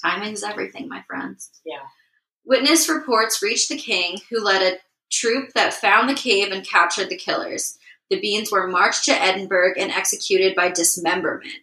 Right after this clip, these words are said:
Speaker 1: Jesus fucking Christ. Um, okay, and then now this is the other part of it. Uh, the legend of Sawney Bean may just be a legend. It first appeared in seventeen twenty-four in Captain Charles Johnson's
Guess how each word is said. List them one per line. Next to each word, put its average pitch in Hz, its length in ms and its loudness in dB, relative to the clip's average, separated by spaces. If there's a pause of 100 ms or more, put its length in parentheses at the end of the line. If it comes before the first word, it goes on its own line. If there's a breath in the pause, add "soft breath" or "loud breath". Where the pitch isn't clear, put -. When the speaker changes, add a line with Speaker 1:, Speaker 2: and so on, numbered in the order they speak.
(140)
Speaker 1:
Jesus - 460 -6
fucking 196 360 -16
Christ. - 480 -14 (380 loud breath)
Um, 190 220 8
okay, 190 260 -2
and 160 100 -8
then 160 120 -8
now 165 160 -4
this - 200 -2
is - 80 -4
the 320 120 4
other 196 200 4
part 185 220 2
of 180 80 2
it. 220 240 4 (460 loud breath)
Uh, 196 320 6
the 208 80 0
legend 226 500 2
of 196 160 0
Sawney 208 400 0
Bean 196 300 -6
may 180 260 0
just 185 360 0
be 262 100 4
a 269 80 6
legend. 185 680 0
It 214 220 -4
first 214 240 0
appeared 220 340 2
in 196 120 0
seventeen 214 520 -2
twenty-four 220 600 0
in 180 140 -2 (120)
Captain 190 380 0
Charles 269 540 2
Johnson's 208 720 0